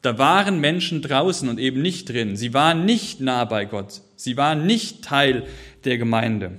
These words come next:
Und vielleicht könnte man es in unserer Zeit anders formulieren, wo wir nicht mehr die Trennung von Juden und Heidenchristen haben. Aber wenn wir ehrlich ins Leben schauen, merken wir ja in unserem Eigenleben, in unserer eigenen Geschichte,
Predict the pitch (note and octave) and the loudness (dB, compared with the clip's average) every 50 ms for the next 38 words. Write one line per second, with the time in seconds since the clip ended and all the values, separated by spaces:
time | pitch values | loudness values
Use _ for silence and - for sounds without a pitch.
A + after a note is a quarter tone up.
0 | - - - _ _ _ _ _ _ _ _ _ - - C3 B2+ C3+ C3 C#3 D#3+ | -16 -20 -20 _ _ _ _ _ _ _ _ _ -4 -2 -2 0 4 4 4 4
1 | E3+ - - D#3 E3 E3+ F3 E3 D3 C#3+ C#3 C#3+ C3+ C3 D#3+ F3+ F3+ F3 D#3+ D#3 | 4 2 0 -2 -2 0 0 0 0 0 -2 -2 -4 -2 -2 -2 -2 -2 -4 -4
2 | - - C#3+ C#3+ - G2 C#3 F3+ F#3+ E3 - - - C#3+ C3+ B2+ A#2+ C3 D3+ E3+ | -2 0 0 2 2 0 0 0 0 -2 -2 -2 0 0 0 0 0 2 2 2
3 | F3+ F3+ F3 - - - - - - - - C3 C3+ C3 C3 C3 D#3 E3 D#3+ D3+ | 2 2 -2 -6 -10 -16 -18 -20 -20 -6 -2 0 2 2 4 2 2 0 -2 -2
4 | C#3 C3+ C3 B2 - - C#3 D3 D#3+ D#3+ D#3 D#3+ - B2+ A#2 A#2+ D3+ E3+ F3+ D#3+ | -2 -2 -2 -4 -2 0 0 0 2 0 -2 -2 -2 -4 -2 -2 -2 -2 -2 -2
5 | D#3+ C3+ A2+ A2 B2+ C#3+ F3 F#3+ F#3 D3 - - C#3+ C3+ C3+ - - B2+ A#2 A2 | -4 -4 -4 -2 0 0 0 0 0 -2 -4 -4 -4 -4 -4 -6 -8 -8 -6 -4
6 | A#2 A#2+ C3+ D3+ D#3+ F3 F3 - - - - - - - - _ _ - C#3 C3+ | 0 0 0 0 0 -2 -4 -6 -8 -14 -20 -20 -20 -20 -20 _ _ -2 0 2
7 | C#3 C3+ C3 C#3 C#3+ C#3+ C#3 C3 - D3 E3 F3+ G3 F#3 F#3 E3 D#3+ - C3 C3+ | 2 4 4 2 2 2 2 2 2 2 0 0 0 0 -2 -4 -2 0 0 0
8 | D3 D#3+ E3+ - - - D3 C#3+ D3+ F3 F3 E3 D3 C3+ C#3 D#3 - F3 D#3+ D3 | 0 0 -2 -4 -6 -2 0 0 0 0 0 0 2 4 2 2 2 -2 -4 -2
9 | D3 D3 D3+ C#3+ B2+ B2+ C3+ C3 - - - - _ _ _ F#3+ G#3 B3 B3+ G#3 | -2 0 0 0 0 0 -4 -6 -8 -12 -20 -20 _ _ _ 0 0 2 2 0
10 | F3 D3+ C3+ A2+ B2 C#3+ F3 F#3 D3 C3 A2+ G#2 G#2 A2 A2+ G#2+ A2 A#2 A#2 F3 | 0 0 0 2 2 2 0 0 -2 -4 -6 -4 -4 -4 -4 -2 -4 -4 -4 -2
11 | F#3+ G#3+ G#3 F#3 E3 D3+ B2 F#2+ C#3 D#3 F#3+ G#3 F3+ F3+ E3 D3 C3+ C3 - - | -4 -2 -2 -2 0 0 0 0 0 0 0 0 0 -2 -4 -2 -4 -4 -4 -4
12 | G3+ G3 - - A#2+ A#2 G#2+ G#2+ | -4 -4 -4 -4 -4 -4 -4 -4